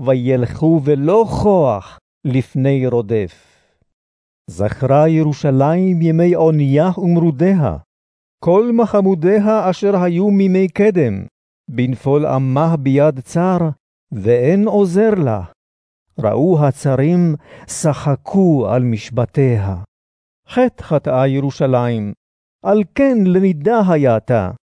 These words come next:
כל מכבדיה הזילוה, כי ראו ערוותה. גם היא נאנחה, ותשוב אחור. טומאתה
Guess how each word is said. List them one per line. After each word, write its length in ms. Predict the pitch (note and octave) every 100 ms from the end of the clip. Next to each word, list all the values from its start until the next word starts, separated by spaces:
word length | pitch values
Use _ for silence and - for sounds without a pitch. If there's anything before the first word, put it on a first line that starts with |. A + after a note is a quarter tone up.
| _ _ _ -
כל 240 | F#3+ F#3
מכבדיה 800 | F3+ E3+ E3 D3+ D3 F3+ E3+ F3
הזילוה, 960 | D#3 F#3 B2+ D3+ E3 F3 A3+ D3+ A#2+ F#2+ - _ -
כי 180 | - G3
ראו 360 | G3 F3+ B3
ערוותה. 720 | A3 A#3+ G#3+ A3+ - A#3 G3+ G#2 - _ _ _ _ _ D3+
גם 260 | C#3+ C#3+
היא 480 | C3 A2 D#3 G3+ E3+
נאנחה, 720 | C#3+ C3+ B2 A2 - B2+ A2+ G2 - - -
ותשוב 840 | C#3 B2+ - C#3+ C3+ A#2+ C3+ A2
אחור. 680 | A2 A2 - A#2+ G2+ E2 E2 - _ _ _ _ _ G#3
טומאתה 720 | A3 G#3 G3+ - G3+ A3